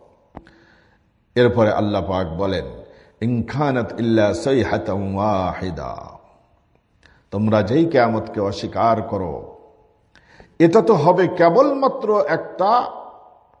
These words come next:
আর্তনাদ, এক বিরাট আওয়াজ। এক আওয়াজে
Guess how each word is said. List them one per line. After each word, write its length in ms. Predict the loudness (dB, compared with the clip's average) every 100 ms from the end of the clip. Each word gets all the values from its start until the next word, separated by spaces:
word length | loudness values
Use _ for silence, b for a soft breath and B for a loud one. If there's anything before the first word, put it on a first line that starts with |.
| _ _ _ -6
আর্তনাদ, 1000 | -6 -6 -12 -12 -8 -8 -8 -8 -14 -20 -20 -20 _ _ _ -12
এক 220 | -12 -10
বিরাট 960 | -8 -2 0 2 2 2 0 -4 -14 -18 -20 -20 _ _ _ _
আওয়াজ। 840 | -4 -2 0 0 -4 -12 -16 -20 -20 _ _ _ b b b
এক 580 | 2 4 4 2 -2 -6
আওয়াজে 560 | 2 6 6 4 -2 -6